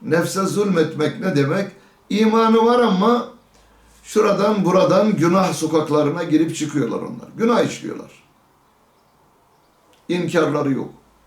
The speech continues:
İnkarı olan cennete alaya giremez. Bir sınıf böyle. Ama Hazreti Pir dedi ki, ekseriyeti böyledirler. "Ve minhum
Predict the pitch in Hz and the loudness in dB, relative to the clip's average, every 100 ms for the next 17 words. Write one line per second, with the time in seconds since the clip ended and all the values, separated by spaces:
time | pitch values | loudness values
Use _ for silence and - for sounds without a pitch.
0 | _ _ 156 170 160 180 180 190 170 127 | _ _ -2 -2 0 0 2 2 0 0
1 | 165 196 196 - _ _ _ _ _ _ | 0 0 -4 -10 _ _ _ _ _ _
2 | _ _ _ _ _ _ - 117 123 120 | _ _ _ _ _ _ -4 -2 -2 -4
3 | 131 - 110 110 110 98 95 92 - - | -4 -4 -4 -4 -4 -8 -10 -16 -20 -20
4 | _ _ _ _ _ _ _ _ _ _ | _ _ _ _ _ _ _ _ _ _
5 | _ _ _ _ 135 208 214 190 208 220 | _ _ _ _ 0 0 2 2 2 2
6 | 196 170 117 - - _ _ _ _ _ | 2 0 0 -6 -20 _ _ _ _ _
7 | - - 127 147 - 104 120 156 175 165 | -20 -6 -2 0 -2 -4 -4 -2 -2 -4
8 | 165 143 135 143 196 - 220 - - _ | 0 0 2 -2 -2 -4 -4 -4 -16 _
9 | _ _ - 165 180 - - 175 147 139 | _ _ -4 -2 -2 -6 -8 -2 0 2
10 | 135 139 - 151 120 120 117 104 101 90 | 2 0 -2 -4 -2 -2 -2 -4 -8 -10
11 | 78 - - _ _ _ _ _ _ _ | -14 -16 -20 _ _ _ _ _ _ _
12 | _ _ _ _ - 147 180 262 254 226 | _ _ _ _ -2 0 2 4 4 4
13 | 196 180 | 2 -4